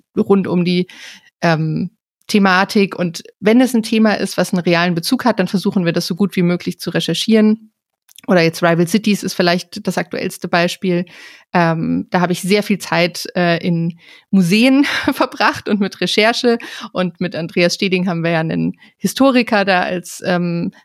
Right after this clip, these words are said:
Autor, dem man dann natürlich als Illustratorin auch gerecht werden will. Also wenn es einen realistischen Bezug im Spiel gibt, dann versuchen wir das auch so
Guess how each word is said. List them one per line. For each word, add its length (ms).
Autor, 580
dem 200
man 120
dann 120
natürlich 460
als 140
Illustratorin 640
auch 140
gerecht 360
werden 300
will. 180
Also 320
wenn 180
es 100
einen 140
realistischen 640
Bezug 360
im 80
Spiel 260
gibt, 220
dann 80
versuchen 420
wir 80
das 180
auch 220
so 320